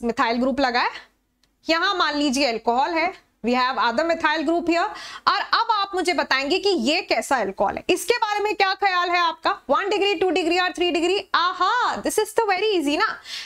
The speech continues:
देखो यार, ये जो आपका कार्बन एटम है, ये कार्बन एटम का नेचर कैसा लग रहा है तुम लोग को? यहाँ पर ये कार्बन एटम तीन और कार्बन एटम से अटैच्ड है, मतलब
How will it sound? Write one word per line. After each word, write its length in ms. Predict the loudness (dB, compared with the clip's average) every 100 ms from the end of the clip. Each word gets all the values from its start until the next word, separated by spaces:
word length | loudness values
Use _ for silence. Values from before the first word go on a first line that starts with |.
| -2
देखो 200 | -2 0
यार, 280 | -2 -2 -4 -2
ये 260 | 0 0
जो 160 | 0 -2
आपका 280 | -4 -2 -2
कार्बन 460 | 0 -2 0 -2 -4
एटम 220 | -2 -2
है, 160 | -2 -4
ये 80 | 0
कार्बन 400 | 0 0 0 0
एटम 200 | -2 -2
का 100 | -2
नेचर 300 | 0 0 0
कैसा 320 | 0 0 0
लग 160 | 0 0
रहा 100 | 0
है 60 |
तुम 180 | 0 -2
लोग 180 | -2 -2
को? 160 | -6 -12 -12 -6 -2
यहाँ 300 | 0 0 0
पर 160 | 0 0
ये 120 | 0
कार्बन 460 | 0 0 0 0 0
एटम 220 | 0 -2 -2 0
तीन 280 | 2 2
और 300 | 0 2 0 0
कार्बन 400 | 0 0 0 0
एटम 220 | -2 -2
से 100 | 0
अटैच्ड 440 | 0 0 -2 -2 -6
है, 180 | -8 -8 -2
मतलब 300 | 0 0